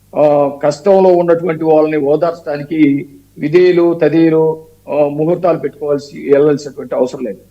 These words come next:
ఖచ్చితంగా వెళ్ళాల్సిందే, వాళ్ళని పరామర్శించాల్సిందే, దోషుల్ని శిక్షిస్తామని చెప్పాల్సిందే.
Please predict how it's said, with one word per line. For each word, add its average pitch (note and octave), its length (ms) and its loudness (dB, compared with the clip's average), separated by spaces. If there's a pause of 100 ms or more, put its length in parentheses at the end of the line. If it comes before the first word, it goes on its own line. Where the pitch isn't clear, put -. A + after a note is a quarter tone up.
(420)
ఖచ్చితంగా G#3+ 460 4
వెళ్ళాల్సిందే, F3+ 840 2 (420)
వాళ్ళని D#3 240 -2
పరామర్శించాల్సిందే, F3 1120 0 (520)
దోషుల్ని G3 800 2 (100)
శిక్షిస్తామని F3 640 0
చెప్పాల్సిందే. F3+ 880 -2